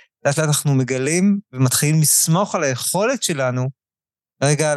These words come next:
לעצור את ההתקף, רגע להכיל, או להכיל אותו אפילו, להיות בתוכו בלי שזה יטלטל אותי, שאני, שיהיה סבל נוראי, אלא שזה יהיה יותר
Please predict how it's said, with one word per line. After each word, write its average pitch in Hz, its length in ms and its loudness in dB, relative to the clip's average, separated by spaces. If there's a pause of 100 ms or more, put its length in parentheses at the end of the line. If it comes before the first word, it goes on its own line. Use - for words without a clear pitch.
(160)
לעצור 135 420 -2
את 127 100 -6
ההתקף, 117 380 -6
רגע 135 200 -4
להכיל, 147 500 0
או 151 180 -4
להכיל 135 380 -2
אותו 208 180 -2
אפילו, 110 320 -6 (500)
להיות 147 320 0
בתוכו 170 300 0
בלי 151 220 -2
שזה 160 400 -2 (140)
יטלטל 160 580 -2
אותי, 165 240 -4
שאני, 131 480 -2 (120)
שיהיה 139 220 -2
סבל 143 380 -2
נוראי, 131 420 -2
אלא 135 120 -2 (420)
שזה 123 260 2
יהיה 143 100 0
יותר 147 260 -4